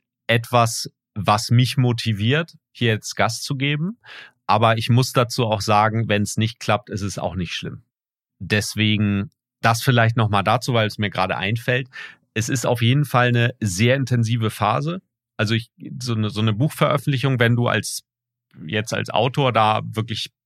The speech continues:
dein Bestes geben willst, dann geht's ja darum, wirklich, dass alle mitkriegen,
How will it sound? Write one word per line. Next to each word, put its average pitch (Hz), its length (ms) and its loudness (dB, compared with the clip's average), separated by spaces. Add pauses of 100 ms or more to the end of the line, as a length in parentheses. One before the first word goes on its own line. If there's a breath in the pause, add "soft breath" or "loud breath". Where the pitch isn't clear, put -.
(400)
dein 95 180 0
Bestes 113 380 -2
geben 131 320 -2
willst, 156 340 -4 (320 loud breath)
dann 117 180 4
geht's 120 240 0
ja 139 120 4
darum, 120 540 2 (600 soft breath)
wirklich, 131 440 0
dass 117 220 0
alle 107 280 2
mitkriegen, 139 800 0